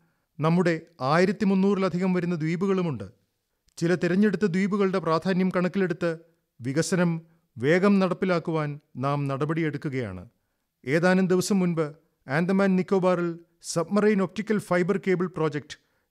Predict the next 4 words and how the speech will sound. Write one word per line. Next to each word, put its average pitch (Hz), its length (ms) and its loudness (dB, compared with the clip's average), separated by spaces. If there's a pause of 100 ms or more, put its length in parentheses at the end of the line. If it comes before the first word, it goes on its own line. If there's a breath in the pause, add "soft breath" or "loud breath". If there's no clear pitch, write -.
രാജ്യത്തിന് 147 540 -2 (320)
സമർപ്പിക്കപ്പെട്ടു. 165 840 -4 (680)
ആൻഡമാൻ 170 420 2
നിക്കോബാറിലും 175 760 0